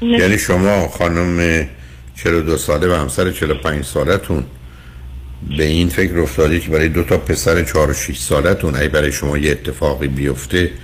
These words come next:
Speaker 2: چه چیزی برای اونا بهتره؟ یعنی واقعاً هیچ کسی قرار اینجوری به موضوع نگاه کنه و زندگی کنه؟
Speaker 1: ام،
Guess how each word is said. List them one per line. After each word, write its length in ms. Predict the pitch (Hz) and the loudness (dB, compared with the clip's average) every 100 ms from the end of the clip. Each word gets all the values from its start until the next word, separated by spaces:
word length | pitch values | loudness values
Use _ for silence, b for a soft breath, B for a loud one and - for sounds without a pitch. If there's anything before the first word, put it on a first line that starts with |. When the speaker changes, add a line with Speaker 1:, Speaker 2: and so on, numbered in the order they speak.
| B B B B - - | B B B B -14 -8
Speaker 2:
چه 120 | 87 | -4
چیزی 300 | - 85 85 | 0 0 2
برای 260 | 78 69 78 | 2 4 2
اونا 360 | 71 69 73 | 2 2 0
بهتره؟ 760 | 69 67 65 - 87 69 78 - | 0 -2 -2 -2 -2 -2 -4 -2
یعنی 160 | 73 73 | 0 0
واقعاً 280 | 67 78 - B B | 2 0 -2 B B
هیچ 180 | - - 85 | -4 0 0
کسی 180 | - | 0
قرار 200 | 71 71 | 2 2
اینجوری 360 | 80 76 71 85 | 2 0 2 2
به 100 | 92 | 4
موضوع 360 | 71 73 71 76 | 4 2 2 0
نگاه 360 | 73 76 73 | 2 2 0
کنه 220 | - 76 | 0 0
و 120 | 76 71 | 2 2
زندگی 420 | 76 73 73 71 | 0 0 0 -2
کنه؟ 280 | 82 82 180 196 196 - - - B B - - | -4 -2 0 -2 -2 -6 -14 -14 B B -12 -4
Speaker 1:
ام، 300 | 202 269 269 | 0 4 4